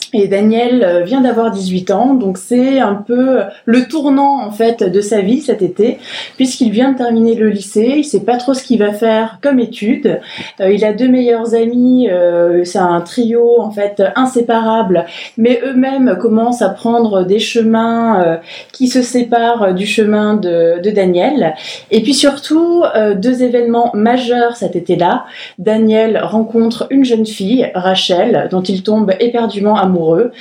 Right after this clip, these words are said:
et il voit la santé de son père qui se délite de plus en plus.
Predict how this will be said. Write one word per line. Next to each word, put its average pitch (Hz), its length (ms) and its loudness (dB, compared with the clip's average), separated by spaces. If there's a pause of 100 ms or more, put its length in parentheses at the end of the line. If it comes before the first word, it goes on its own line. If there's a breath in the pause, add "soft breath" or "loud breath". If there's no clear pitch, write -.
(360 loud breath)
et 254 100 0
il 247 200 2
voit 220 520 0
la 226 460 2
santé 220 400 0
de 220 100 2
son 214 220 -2
père 226 440 -2
qui - 120 -10
se - 160 -4
délite 202 560 0 (400 loud breath)
de 190 160 -2
plus 240 260 0
en 185 120 0
plus. - 440 -4